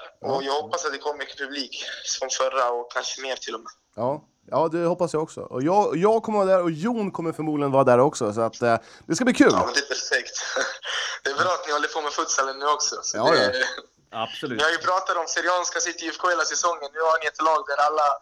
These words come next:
Speaker 2: alla är med
Speaker 1: Ja,
Speaker 2: i
Speaker 1: precis.
Speaker 2: samma. Så
Speaker 3: Mm.
Speaker 1: E-, exakt.
Speaker 3: Kanon, Divar.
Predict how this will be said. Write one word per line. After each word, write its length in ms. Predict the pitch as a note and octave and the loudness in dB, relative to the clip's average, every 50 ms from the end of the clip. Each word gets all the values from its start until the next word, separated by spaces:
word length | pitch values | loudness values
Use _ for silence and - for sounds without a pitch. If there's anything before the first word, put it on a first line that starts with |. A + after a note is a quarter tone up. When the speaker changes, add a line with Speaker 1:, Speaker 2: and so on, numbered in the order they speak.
| _ _ _ _ _ _ _ | _ _ _ _ _ _ _
Speaker 2:
alla 260 | C#3 C#3+ D#3 D#3 D#3 D3 D3 | 0 2 2 2 2 0 2
är 40 | |
med 380 | D3+ D#3 D3+ C#3 C3 B2+ B2+ C3 - - - - - - _ _ | 2 2 2 2 0 0 -2 -4 -6 -8 -12 -14 -18 -20 _ _
Speaker 1:
Ja, 360 | - C3 F3+ G3+ G#3+ G3+ - - | 0 2 4 4 4 2 0 -2
Speaker 2:
i 20 | |
Speaker 1:
precis. 140 | C3 E3 D3+ | -4 0 2
Speaker 2:
samma. 320 | C#3+ C#3+ C3+ - C#3+ C3 - | 2 0 2 0 -2 -2 -2
Så 440 | - - - C3 C3+ - - - G2+ | -4 -6 -6 -6 -6 -6 -8 -10 -10
Speaker 3:
Mm. 120 | G#2 A#2+ | -10 -12
Speaker 1:
E-, 160 | C#3+ C#3 - | -10 -10 -10
exakt. 360 | B2 - - C3+ A2+ G#2 - - _ _ _ _ _ _ _ _ _ _ _ | -12 -8 -6 -6 -6 -6 -8 -14 _ _ _ _ _ _ _ _ _ _ _
Speaker 3:
Kanon, 280 | D#3 D3+ E3 F#3+ G3 F#3 | -2 0 2 2 4 6
Divar. 300 | E3 D3+ C3+ C3 A#2+ | 6 6 8 6 6